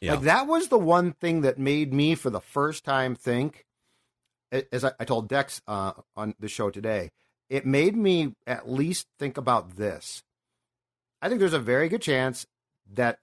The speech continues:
Speaker 2: the Wilf said, "We're gonna ride with Kirk. He's gonna get a contract. He's certainly not bad." Um, and so they're also going to ride with a coach, not Jim Harbaugh,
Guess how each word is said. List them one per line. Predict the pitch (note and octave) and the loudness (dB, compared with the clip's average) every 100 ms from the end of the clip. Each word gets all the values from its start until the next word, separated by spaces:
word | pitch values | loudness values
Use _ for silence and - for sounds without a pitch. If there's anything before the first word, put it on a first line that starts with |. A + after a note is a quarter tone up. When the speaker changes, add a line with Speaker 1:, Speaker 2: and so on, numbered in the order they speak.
| - | -10
Speaker 2:
the | |
Wilf | A#2+ B2 E3+ E3+ | 0 4 4 2
said, | - C#3 C3+ B2+ - | -2 2 2 0 -6
"We're | A2+ B2+ | -2 0
gonna | D3 C#3 | 2 2
ride | A#2+ A#2 A#2 | 4 2 2
with | B2 | -6
Kirk. | - - _ _ _ | -12 -20 _ _ _
He's | F#2+ | -8
gonna | B2 | -6
get | A2 A2+ - _ | -4 -6 -8 _
a | - | -4
contract. | C#3 E3 F3 E3+ F3 | 0 0 2 2 0
He's | - - | -10 -4
certainly | C#3+ D3 E3 | -2 0 4
not | E3 F3 | 4 4
bad." | - G#3+ G3 E3+ E3 C#3+ _ _ _ _ | 2 2 6 6 6 2 _ _ _ _
Um, | C3 C3 C3 C3 B2 _ | 6 8 8 6 0 _
and | C3+ C#3 | -2 -2
so | B2 D3 C#3 C3+ B2+ - A2 _ _ - | 0 4 6 6 4 0 -12 _ _ -4
they're | C3+ | -2
also | C#3 D#3 E3 E3+ | 4 2 4 2
going | D3+ D3+ | 2 2
to | C#3 | 0
ride | C3 C3+ D3 D3 | 2 4 6 4
with | B2 | -2
a | A#2 | -6
coach, | - F3 C#3+ C3+ - - - _ _ _ _ | 0 4 4 2 -4 -12 -16 _ _ _ _
not | - A#2+ A2 | -4 -4 -2
Jim | G2+ | -4
Harbaugh, | - D3+ A#2 G2 | 2 2 4 0